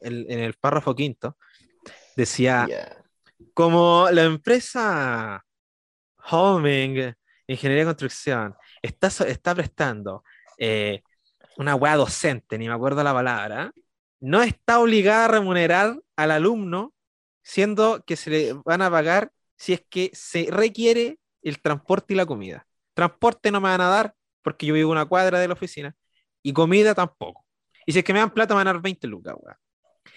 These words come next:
Speaker 1: Y le estoy
Speaker 2: Oh.
Speaker 1: haciendo una ca-, una cantidad de pega a estos culiados. Una cantidad de pega inaudita, weón.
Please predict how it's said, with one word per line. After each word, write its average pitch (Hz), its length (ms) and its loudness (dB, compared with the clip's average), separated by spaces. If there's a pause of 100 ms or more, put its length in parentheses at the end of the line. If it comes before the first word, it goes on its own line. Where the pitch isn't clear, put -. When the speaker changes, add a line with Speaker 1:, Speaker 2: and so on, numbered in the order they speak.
(120)
Speaker 1:
Y 165 80 4
le 185 80 6
estoy 294 240 4
Speaker 2:
Oh. 285 40 6
Speaker 1:
haciendo 277 360 2
una 269 160 2
ca-, 233 140 -2
una 214 180 2
cantidad 208 540 2
de 269 100 2
pega 190 280 0
a - 20 -8
estos - 220 -18
culiados. 135 280 -16 (520)
Una 214 200 4
cantidad 214 420 4
de 233 120 6
pega 160 280 0 (220)
inaudita, 170 560 0
weón. 101 200 -12